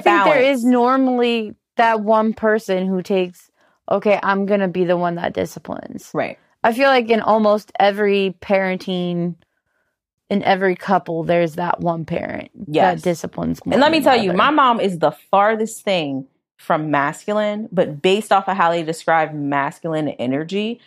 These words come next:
Speaker 2: my mom would be the one that shows up in masculine energy.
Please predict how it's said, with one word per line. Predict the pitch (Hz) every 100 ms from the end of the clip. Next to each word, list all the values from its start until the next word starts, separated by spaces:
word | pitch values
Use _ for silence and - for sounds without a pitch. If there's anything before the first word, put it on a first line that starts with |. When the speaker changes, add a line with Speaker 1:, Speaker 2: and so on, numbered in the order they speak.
| _ -
Speaker 2:
my | 175 175
mom | 170 165 170 139 - _
would | 156 165 147 _
be | - 185
the | 160
one | 147 151 143
that | 135 - _ _ -
shows | - 160 151
up | 139 -
in | 139
masculine | 131 123 - 123 123
energy. | - - -